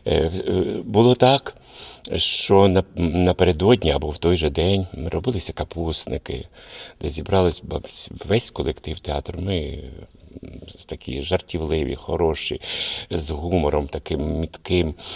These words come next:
смачним. Глядач приходить, і він хоче отримати якусь відповідь для себе. Хоче відпочити,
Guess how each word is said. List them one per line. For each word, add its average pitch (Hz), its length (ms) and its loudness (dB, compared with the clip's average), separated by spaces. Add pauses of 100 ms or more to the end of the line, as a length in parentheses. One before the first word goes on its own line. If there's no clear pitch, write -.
(200)
смачним. 85 800 2
Глядач 85 380 -2
приходить, - 600 -2
і - 40 -6
він 104 160 0
хоче - 300 -2
отримати 101 420 -4
якусь - 300 -6
відповідь 78 440 -10
для 78 140 -8
себе. - 300 -8 (320)
Хоче - 260 4
відпочити, - 640 -2